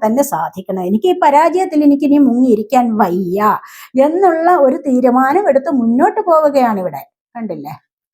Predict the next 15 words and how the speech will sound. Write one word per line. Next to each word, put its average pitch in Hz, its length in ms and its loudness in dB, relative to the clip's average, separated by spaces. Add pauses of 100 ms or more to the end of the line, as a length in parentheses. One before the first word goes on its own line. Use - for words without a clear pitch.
(840)
മുന്നോട്ട് 254 380 0
പോവുകയാണ്. 214 320 0
ഇത്, 214 180 -2 (260)
ഇത് 269 320 2
റെഡ് 233 240 0
കാണിച്ചിരിക്കുന്നത് 247 600 -2
എന്താണ്? 233 220 2
ഇത് 214 100 -2
ആവേശത്തിൻ്റെതാണ് 214 1000 0
ഈ 185 260 -4
ഒരു 190 120 -8 (260)
റെഡ്. - 260 -20 (200)
ഇവിടെ 156 160 -14 (380)
wands 202 340 -4
കണ്ടില്ലേ, 208 320 -2